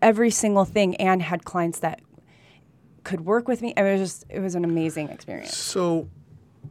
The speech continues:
Speaker 2: w-, I wanna dr-, drive down that a little bit. We had, um, another, we had a conversation long ago with a guy named Noah Ben Shia,
Speaker 1: Okay.
Speaker 2: who's a poet, philosopher, uh, author. And he had,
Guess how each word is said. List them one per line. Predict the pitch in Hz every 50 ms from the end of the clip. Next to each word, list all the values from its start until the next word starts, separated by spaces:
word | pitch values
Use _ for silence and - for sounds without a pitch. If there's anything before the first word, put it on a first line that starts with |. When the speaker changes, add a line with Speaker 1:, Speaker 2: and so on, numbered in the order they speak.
| - - - -
Speaker 2:
w-, | - - - -
I | -
wanna | 151 175 175 156
dr-, | 127 104 78 - - 117 - - - 117
drive | - - 101 107 101 101 104 101 95
down | - 104 98 98 95 95
that | 95 90 90 90 - -
a | -
little | 92 90 95 92 92
bit. | 85 87 87 87 82 - -
We | 107 107 107
had, | 113 120 113 113 104 95 95
um, | 95 92 90 87 90 87
another, | 104 104 101 104 113 113 120 - -
we | - 123
had | 135 143 139
a | 131
conversation | - - - 117 107 98 - - 101 92 - - 90 95 95 95 92 -
long | - 98 98 104 107
ago | 104 98 95 92 92 87
with | 82 87 90
a | 90
guy | 98 98 95
named | 90 90 90 87 95 95
Noah | 95 95 95 95 92 87
Ben | 92 87 85 82
Shia, | 82 - - 87 82 78 67 - - - _ -
Speaker 1:
Okay. | 190 175 196 202
Speaker 2:
who's | 117 104 98 90 -
a | 92 85 82 80 - _ _ - _
poet, | - - 110 101 90 -
philosopher, | - - 90 90 85 85 - - 87 82 - - 92 87 82 82 82 78 76 - _ _ _ _ _ _ _ _ _ _ _ _ _ - - - -
uh, | - 95 90 90 92 92 - -
author. | 92 90 90 - - 90 85 87 87 - - - - - - - - - - _ - -
And | - 104 98 101 101 101
he | - 127
had, | 113 101 98